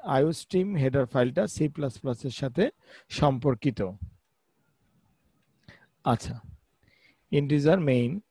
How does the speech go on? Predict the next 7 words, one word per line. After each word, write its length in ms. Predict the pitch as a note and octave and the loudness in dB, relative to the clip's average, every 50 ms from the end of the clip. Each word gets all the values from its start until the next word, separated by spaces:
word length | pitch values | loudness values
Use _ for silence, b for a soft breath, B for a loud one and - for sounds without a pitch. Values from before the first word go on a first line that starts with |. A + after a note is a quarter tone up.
| _ _ _ - - | _ _ _ -6 -2
the 120 | C3 C3 B2 - - | 0 0 0 0 2
same 380 | F3 F3+ F3 F3+ F3 D#3+ - - | 2 4 4 4 2 0 2 2
system, 360 | B2 G#2+ - - - D3 A3+ - _ _ _ _ _ _ _ _ _ _ _ _ _ _ _ _ _ _ _ - - _ _ _ _ _ _ _ _ _ _ _ _ _ _ _ _ _ - D3+ | 2 2 2 0 -2 -2 -2 -4 _ _ _ _ _ _ _ _ _ _ _ _ _ _ _ _ _ _ _ -20 -20 _ _ _ _ _ _ _ _ _ _ _ _ _ _ _ _ _ -6 0
bracket 340 | C3+ - - - C3 A#2 | 2 2 2 2 2 0
open, 300 | B2 A2+ - A3+ C#4+ C4 | 0 0 0 -2 -2 0
bracket 300 | E3+ D3+ B2 - B2 G#2+ | 0 0 0 0 -2 -4
শেষ। 420 | - - - A2+ G2+ - - - | -4 -4 -4 -4 -4 -4 -8 -12